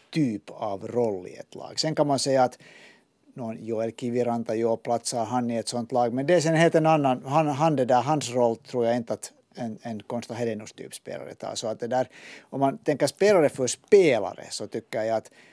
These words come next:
att just av de här, de som skulle vara såna här toppledande spelare offensivt,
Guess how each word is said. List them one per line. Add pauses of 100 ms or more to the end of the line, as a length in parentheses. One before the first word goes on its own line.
att
just
av
de
här, (800)
de
som
skulle
vara
såna
här
toppledande
spelare
offensivt,